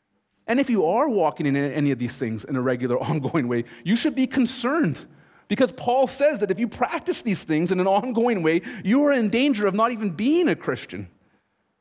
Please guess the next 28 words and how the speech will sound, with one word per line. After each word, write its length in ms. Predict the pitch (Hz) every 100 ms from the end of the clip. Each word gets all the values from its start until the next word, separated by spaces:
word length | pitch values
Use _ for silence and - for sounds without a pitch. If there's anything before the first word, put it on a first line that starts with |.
| _ _ _ _ _ -
Now, 80 | 190
some 160 | 185 269
of 40 |
the 60 | 226
things, 420 | 240 233 180 - -
some 140 | 240
of 40 |
the 80 | 220
sins 220 | 208 233
we 80 | 214
commit 340 | - 214 208 185
as 160 | 175
Christians 360 | - 220 214 -
are 240 | 185 233 202
obvious, 680 | 190 190 160 175 - - - _ _ _ _ -
and 120 | 165
they 60 |
will 100 | 190
hinder 280 | 175 220 220
our 180 | 208 214
ability 400 | 190 196 196 196
to 100 | 190
experience 500 | - - 214 202 139
God's 400 | 165 165 147 -
love 240 | 160 180 -
in 120 | 151
our 100 | 127
lives. 460 | 123 135 139 -